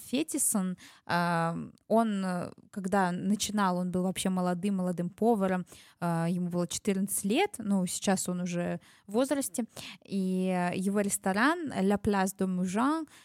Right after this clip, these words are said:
а, с звездами Мишлен, а, тоже невероятный. Потому что вот когда вы просто зайдете, например, на сайт ресторана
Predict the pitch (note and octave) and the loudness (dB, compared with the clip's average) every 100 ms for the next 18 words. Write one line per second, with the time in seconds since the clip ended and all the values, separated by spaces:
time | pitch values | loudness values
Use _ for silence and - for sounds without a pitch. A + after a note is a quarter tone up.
0 | _ - F3+ F3 F3 E3+ E3+ E3+ - - | _ -2 0 2 2 2 0 -2 -8 -16
1 | - - - _ _ - E3+ - - - | -18 -18 -18 _ _ -20 -20 -4 0 2
2 | G#3 G3 F#3+ G3+ G3 F#3+ F#3 F#3 G3 - | 2 0 2 2 2 0 0 0 0 2
3 | A#3+ E4 F4 - - - - - - - | 4 2 0 -14 -20 -20 -20 -20 -6 2
4 | G3 G3 F3+ - - B3+ C4 A3+ G#3+ G3+ | 4 4 0 -4 4 6 6 4 2 2
5 | F#3 - A#2+ D#3 A3 A3 A3+ A3+ A3 F#3+ | 0 -4 -12 -2 0 2 2 4 4 2
6 | - - - - G#3+ G3+ - A3 A3 A#3 | 0 -12 -16 -8 -2 -2 0 -2 0 -2
7 | G#3+ C#4 C4 A#3 A#3+ G#3+ - F3 F3+ F3+ | 0 0 0 2 2 2 -2 -4 -2 2
8 | A#3+ - G#3 G3 G3+ G#3 G#3 G3 A#3+ C4 | 2 2 -2 -2 0 0 0 2 0 0
9 | A#3+ - G#3 G3 F3+ F3 | -2 -2 -2 0 0 -2